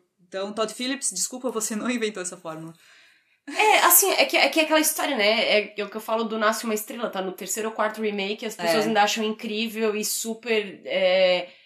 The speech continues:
Speaker 2: é uma história de amor que ainda te impressiona. Não.
Speaker 1: É porque, na verdade, é um plot tão simples que é tão fácil tu reproduzir em qualquer época que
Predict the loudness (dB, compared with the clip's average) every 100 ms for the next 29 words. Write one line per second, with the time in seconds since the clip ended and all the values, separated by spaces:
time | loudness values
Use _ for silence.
0 | -10 -6 -4 -2 -2 2 2 4 4 4
1 | 2 -2 -4 -4 -4 -4 -4 -4 -6 -8
2 | -8 -6 -8 -14 _ -14 -8 -2 0 2
3 | 4 4 4 2 2 0 0 -6 -6 -4
4 | -2 -2 -2 -6 -8 -10 -8 -8 -8 -8
5 | -6 -2 -2 -4 -6 -4 -4 -6 -6 -8
6 | -8 -8 -8 -6 -6 -2 0 0 0 -6
7 | -14 -14